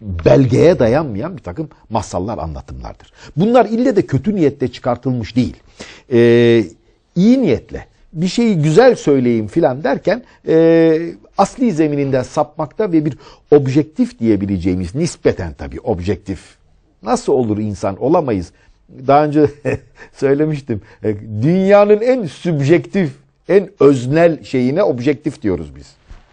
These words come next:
Böyle bir, böyle bir aptallık olabilir mi? Kameranın önündeki şeye, işte hani içine baktığım yer, buna objektif diyorlar. Bundan daha sübjektif ne vardır dünya üstünde? Kameranın ob-, objektifinden daha sübjektif bir şey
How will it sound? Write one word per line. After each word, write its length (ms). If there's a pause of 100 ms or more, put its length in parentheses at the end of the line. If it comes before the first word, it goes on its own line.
(240)
Böyle 200
bir, 260
böyle 220
bir 80 (200)
aptallık 440
olabilir 340
mi? 140
Kameranın 500
önündeki 500
şeye, 240
işte 160
hani 300
içine 300
baktığım 340
yer, 180 (500)
buna 140
objektif 680
diyorlar. 380
Bundan 400
daha 200
sübjektif 580
ne 140
vardır 340
dünya 280
üstünde? 360
Kameranın 420
ob-, 460 (1300)
objektifinden 840
daha 180
sübjektif 560
bir 60
şey 220